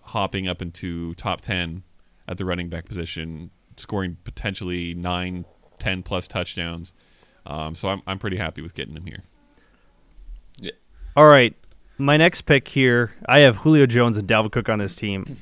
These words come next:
Speaker 3: I'm gonna go with the running back, and I wanna stress that this pick is based on right now. It's based on what we know at the moment. And I'm gonna pick Marlon Mack.
Speaker 1: Ooh.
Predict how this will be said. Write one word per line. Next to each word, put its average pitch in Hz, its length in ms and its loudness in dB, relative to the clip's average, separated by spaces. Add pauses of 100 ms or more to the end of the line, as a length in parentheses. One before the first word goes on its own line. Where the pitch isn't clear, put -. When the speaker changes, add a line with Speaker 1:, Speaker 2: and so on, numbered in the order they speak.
Speaker 3:
I'm 131 140 0
gonna 247 160 2
go 220 140 4
with 202 80 6
the 170 60 2
running 139 220 6
back, 117 180 4
and 123 80 -2
I 139 40 4
wanna 208 120 4
stress - 340 2
that 127 100 -2
this 143 160 0
pick - 320 2 (100)
is 127 240 4
based 131 500 2
on 120 440 2 (480)
right 120 360 2
now. 95 440 2
It's 107 160 -6
based 139 280 2
on 120 120 6
what 135 160 6
we 160 100 4
know 139 240 4
at 120 180 2
the 123 100 2
moment. 98 360 0 (1300)
And 123 100 2
I'm 139 140 6
gonna 214 120 4
pick 185 300 4
Marlon 120 460 6
Mack. 95 520 -4 (360)
Speaker 1:
Ooh. 92 840 -4